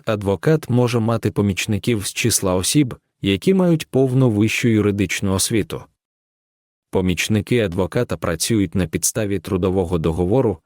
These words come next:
контракту, укладеного з адвокатом,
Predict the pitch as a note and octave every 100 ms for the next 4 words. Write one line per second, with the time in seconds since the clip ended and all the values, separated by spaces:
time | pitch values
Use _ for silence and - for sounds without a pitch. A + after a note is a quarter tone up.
0 | _ - - E2+ - F2+ E2+ - C2 _
1 | _ - F2+ G2 G#2 G#2+ G2 E2+ F2 F2
2 | E2+ F#2 - A#2+ - C#2